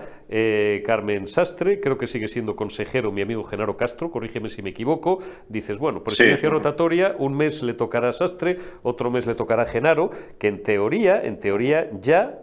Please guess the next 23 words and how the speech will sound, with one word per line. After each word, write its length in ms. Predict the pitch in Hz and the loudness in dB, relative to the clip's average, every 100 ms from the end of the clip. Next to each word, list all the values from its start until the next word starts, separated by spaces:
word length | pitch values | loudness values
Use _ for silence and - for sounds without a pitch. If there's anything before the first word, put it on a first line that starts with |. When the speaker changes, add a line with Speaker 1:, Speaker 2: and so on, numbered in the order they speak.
| - | -6
Speaker 1:
ya, 300 | 107 147 117 | 0 0 -2
porque 200 | - 87 | -8 -2
ya 120 | 113 | -2
estamos 340 | - 113 107 | 0 -4 -2
en 80 | 113 | -2
abril, 320 | 107 127 196 | 0 0 -2
en 120 | - 98 | -2 2
marzo, 420 | 120 - 165 220 - - - | 2 2 -2 -2 -6 -14 -4
ya 260 | 107 147 - | 0 2 0
les 180 | 107 101 | -6 -4
vencía 320 | 101 - 131 | -4 0 0
el 80 | 123 | 2
mandato, 560 | 117 117 151 151 170 - | 0 2 2 2 -4 -6
si 200 | - 90 | -12 -8
no 140 | 101 | -4
me 100 | 107 | -2
falla 300 | 98 110 107 | 0 0 0
la 80 | 101 | 0
cabeza, 380 | 95 113 131 90 | 0 -2 -2 -4
que 80 | 90 | -4
no 80 | 107 | -2
me 100 | 110 | 0
falla, 320 | 131 139 | 2 2